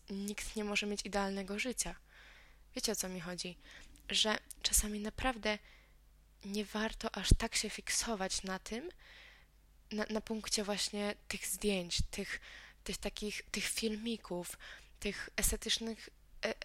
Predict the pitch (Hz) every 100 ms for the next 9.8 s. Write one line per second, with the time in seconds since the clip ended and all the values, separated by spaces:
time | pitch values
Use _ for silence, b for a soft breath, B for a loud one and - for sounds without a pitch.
0 | - - - - - 233 220 226 208 190
1 | 180 - 214 233 180 175 170 - - B
2 | B B B B - - - 208 214 220
3 | 220 - 233 - - - 226 - 233 -
4 | 240 226 233 226 226 233 233 220 - -
5 | 208 - 208 214 262 - B B B -
6 | - - 226 220 233 - 214 - - 294
7 | 220 170 - b b - 226 214 214 214
8 | 208 214 - 196 202 - - - - -
9 | - - 208 208 - - 196 226